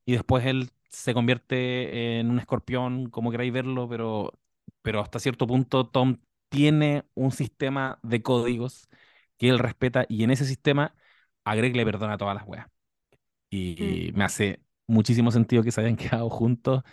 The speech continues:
Speaker 1: y me encanta cómo queda tan descomprimido todo al final, al punto de que Matson dice frente a todos, "Oye, tenemos hasta Judas aquí", <laughs>
Speaker 2: <laughs> Me dio
Speaker 1: apuntando
Speaker 2: mucha
Speaker 1: a
Speaker 2: risa
Speaker 1: Greg.
Speaker 2: eso.
Speaker 1: <laughs> Pues, weón, ya la,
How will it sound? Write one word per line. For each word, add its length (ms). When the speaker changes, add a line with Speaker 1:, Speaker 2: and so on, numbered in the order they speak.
Speaker 1:
y 160
me 120
encanta 880
cómo 280
queda 220
tan 200
descomprimido 800
todo 340
al 140
final, 540
al 160
punto 680
de 240
que 320
Matson 680
dice 280
frente 360
a 80
todos, 540
"Oye, 260
tenemos 360
hasta 260
Judas 420
aquí", 320
<laughs> 220
Speaker 2:
<laughs> 360
Me 200
dio 120
Speaker 1:
apuntando 0
Speaker 2:
mucha 280
Speaker 1:
a 20
Speaker 2:
risa 340
Speaker 1:
Greg. 0
Speaker 2:
eso. 300
Speaker 1:
<laughs> 220
Pues, 140
weón, 520
ya 180
la, 100